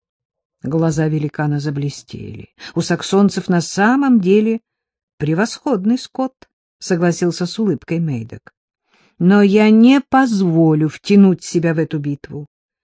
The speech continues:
Хотя моя семья и титул древние, этот маленький гористый мир Пауиса Венвенвина не имеет большого значения для сильных мира сего.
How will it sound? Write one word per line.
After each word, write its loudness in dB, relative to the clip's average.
Хотя 0
моя 2
семья -2
и 0
титул -8
древние, 2
этот -2
маленький 2
гористый 0
мир 4
Пауиса -2
Венвенвина 2
не 6
имеет 6
большого 0
значения -2
для 0
сильных -2
мира 0
сего. -14